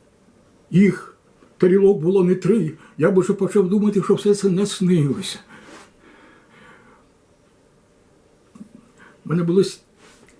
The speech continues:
стільки запитань до святого Миколая. Мені так багато хотілося розказати йому.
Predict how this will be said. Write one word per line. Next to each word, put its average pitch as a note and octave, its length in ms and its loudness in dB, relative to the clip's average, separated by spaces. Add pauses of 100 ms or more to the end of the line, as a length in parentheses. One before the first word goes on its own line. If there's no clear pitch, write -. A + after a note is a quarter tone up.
(2000)
стільки G3 600 0 (1500)
запитань G3+ 880 0 (1500)
до D3 200 -6
святого F3 420 4
Миколая. F3+ 640 2 (220)
Мені F3+ 160 2 (1700)
так G#3 200 2
багато G#3+ 400 0
хотілося F#3 560 0 (440)
розказати F#3+ 760 0
йому. C3+ 440 -4